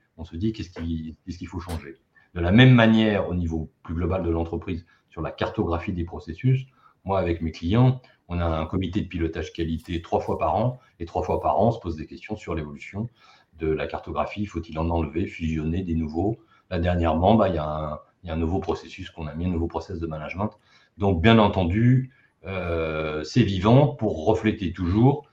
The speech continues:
les pratiques de l'entreprise, euh, ça c'est clair.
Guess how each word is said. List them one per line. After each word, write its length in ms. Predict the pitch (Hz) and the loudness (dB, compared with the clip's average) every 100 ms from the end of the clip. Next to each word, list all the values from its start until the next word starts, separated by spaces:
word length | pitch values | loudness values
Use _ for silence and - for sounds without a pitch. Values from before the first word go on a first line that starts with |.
| _ _ | _ _
les 140 | 85 117 | 0 2
pratiques 360 | 92 85 101 | 2 -4 -6
de 100 | 90 | -8
l'entreprise, 640 | 80 73 67 - 85 101 85 | -6 -8 -12 -16 -12 -12 -12
euh, 280 | 73 69 67 65 - | -16 -16 -14 -14 -16
ça 80 | |
c'est 120 | 78 _ | -18 _
clair. 160 | - | -20